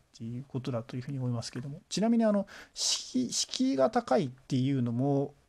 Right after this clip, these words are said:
あれは、あの、意味みんなが間違って使っているらしいですね。正しくは、その、不義理などを働いて、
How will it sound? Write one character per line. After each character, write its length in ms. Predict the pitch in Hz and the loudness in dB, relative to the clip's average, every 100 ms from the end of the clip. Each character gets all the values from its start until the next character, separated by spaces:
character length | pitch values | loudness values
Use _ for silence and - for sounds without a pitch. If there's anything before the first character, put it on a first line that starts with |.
| _ _ _ _ _ _ _ - | _ _ _ _ _ _ _ -2
あ 100 | 156 | 2
れ 140 | 160 | 2
は、 340 | 156 160 160 - | 4 6 6 4
あ 120 | 143 | 2
の、 480 | 139 135 131 131 135 | 2 0 0 -2 0
意 120 | 196 | 4
味 140 | 208 131 | 4 4
み 120 | 135 | 2
ん 120 | 165 | 0
な 120 | 170 143 | 0 0
が 140 | 117 - | -2 -2
間 120 | 131 | -2
違 20 | 127 170 156 | -2 -2 -2
っ 40 | |
て 240 | 131 - - | -4 -10 -12
使 180 | - - | -4 0
っ 80 | 123 | 0
て 160 | - - | -2 -4
い 80 | 151 | -2
る 120 | 139 | 0
ら 120 | 127 123 | 0 0
し 160 | 143 | -4
い 20 | |
で 80 | 120 | -6
す 120 | 123 | -8
ね。 180 | 117 - _ _ - - - _ _ _ _ _ _ _ _ - - _ _ _ _ | -8 -10 _ _ -20 -20 -20 _ _ _ _ _ _ _ _ -20 -20 _ _ _ _
正 340 | 160 196 233 | 0 2 0
し 80 | - | -2
く 200 | - 180 | -2 2
は、 320 | 160 160 165 - | 6 6 6 2
そ 180 | - 147 | -2 0
の、 520 | 143 139 139 135 135 | 2 2 2 2 0
不 160 | - | 0
義 180 | 160 214 | 0 2
理 120 | 240 | 2
な 120 | 240 165 | 2 2
ど 160 | 147 | 0
を 40 | 123 | 0
働 460 | 139 131 156 151 | 0 0 0 0
い 60 | 143 | -2
て、 480 | - 180 175 175 | -2 2 2 2